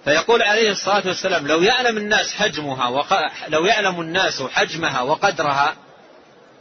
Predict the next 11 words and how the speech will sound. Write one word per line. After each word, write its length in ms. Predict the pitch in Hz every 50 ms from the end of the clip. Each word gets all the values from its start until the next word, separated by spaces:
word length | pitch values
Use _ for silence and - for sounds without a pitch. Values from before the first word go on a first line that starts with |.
| - - - - - - - - -
ثم 240 | - 214 233 233 233
لم 200 | 226 233 226 233
يجدوا 440 | 247 233 185 202 196 165 165 170
إلا 400 | - 208 233 233 226 226 214 202
أن 80 | 190 185
يستهموا 840 | 185 190 185 - - - 233 247 226 214 208 196 208 233 240 247 233 - - - - - - - - - - - - -
لفعلوا 520 | 151 196 208 269 269 247 233 214 208 202
ذلك". 340 | 190 226 208 156 113 98 92 - - - - - - - - 139
و-، 220 | 143 160 175 175 170
والاستهام 840 | 202 240 240 220 190 - - - 151 143 156 175 214 240 247 247 220
أي 300 | 226 220 220 214 202